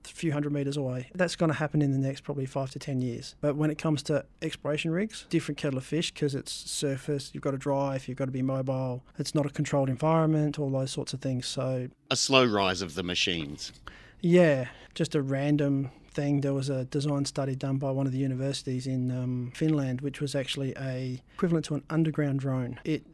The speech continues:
Speaker 1: actually burrowed in like a mole. Unfortunately, it doesn't exist. It's a design study, but,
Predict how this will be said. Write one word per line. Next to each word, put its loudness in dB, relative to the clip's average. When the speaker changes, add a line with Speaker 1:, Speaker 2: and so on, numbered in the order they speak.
Speaker 1:
actually -4
burrowed 2
in 4
like -2
a 0
mole. 2
Unfortunately, 2
it -2
doesn't 0
exist. -2
It's -6
a -2
design -2
study, -6
but, -10